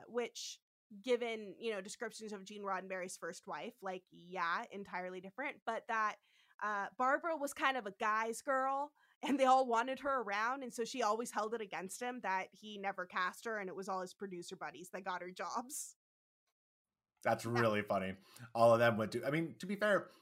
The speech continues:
Speaker 2: if she was getting jobs from
Speaker 1: Yeah.
Speaker 2: them, he didn't have to cast her in his own stuff for
Speaker 1: Exactly.
Speaker 2: consideration, so it works out all in the end. But hey,
Speaker 1: Exactly.
Speaker 2: every once in a while, if she's right, she's right.
Speaker 1: Exactly. <laughs>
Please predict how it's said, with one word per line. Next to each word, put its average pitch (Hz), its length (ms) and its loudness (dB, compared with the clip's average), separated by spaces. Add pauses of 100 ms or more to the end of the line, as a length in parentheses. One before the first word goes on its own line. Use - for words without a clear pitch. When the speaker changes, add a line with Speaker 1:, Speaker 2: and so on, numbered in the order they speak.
(220)
Speaker 2:
if 131 120 -2
she 143 80 -2
was 131 140 -2
getting 143 240 0
jobs 135 260 4
from 104 220 2
Speaker 1:
Yeah. 196 160 6
Speaker 2:
them, 185 280 0 (140)
he 165 140 2
didn't 165 140 2
have 247 240 6
to 220 80 -4
cast 113 360 2
her 101 160 2
in 113 140 0
his 101 180 -2
own 185 240 0
stuff 87 480 0
for 339 120 -16
Speaker 1:
Exactly. 392 260 -6
Speaker 2:
consideration, 101 800 -2
so 101 140 -6
it 104 60 -4
works 170 360 0
out 156 140 0
all 139 160 4
in 123 60 -4
the 120 180 -2
end. 92 280 -2
But 107 200 2
hey, 92 220 -2
Speaker 1:
Exactly. - 340 -18
Speaker 2:
every 110 180 0
once 123 200 -6
in 123 100 -6
a - 20 -6
while, 110 280 2
if 85 100 -10
she's 85 200 -10
right, 107 280 0
she's 110 160 -8
right. 82 100 -2
Speaker 1:
Exactly. - 480 -12 (160)
<laughs> 403 140 6